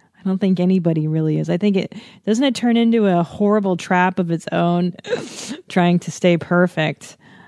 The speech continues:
Um, in fact, this podcast, you know, I, I, it's chaos moving. And I was like, "You know, I really should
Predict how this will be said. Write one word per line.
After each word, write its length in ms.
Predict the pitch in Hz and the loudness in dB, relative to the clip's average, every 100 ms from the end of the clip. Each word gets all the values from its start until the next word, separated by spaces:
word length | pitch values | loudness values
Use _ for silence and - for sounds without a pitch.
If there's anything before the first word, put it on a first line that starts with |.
| _ - | _ -4
Um, 600 | 175 170 175 170 170 165 _ _ _ _ - | -2 0 0 -2 -2 -6 _ _ _ _ -4
in 80 | 208 | -4
fact, 340 | - 247 - | 0 -2 -2
this 180 | 240 233 | -4 -4
podcast, 720 | - 214 247 - 190 180 - | -2 -2 -2 -2 -2 -2 -2
you 80 | 190 | -2
know, 180 | 180 170 | -2 -2
I, 380 | 175 196 190 - | 0 0 0 -2
I, 260 | 180 185 180 - - - 180 - - | 0 2 0 -4 -10 -12 -12 -12 -16
it's 360 | - 208 214 - | -4 0 0 -2
chaos 480 | - 226 180 175 - | -2 2 2 2 0
moving. 480 | 208 208 196 190 - _ _ _ | 0 2 0 0 -4 _ _ _
And 440 | - 175 170 170 160 | -6 -2 0 0 -2
I 120 | 160 | -4
was 240 | 185 190 | -2 -2
like, 200 | 190 180 | -2 -2
"You 60 | 220 | 0
know, 100 | 247 | 0
I 60 | 240 | 2
really 320 | 233 302 302 | 2 2 0
should 300 | 285 262 | 0 0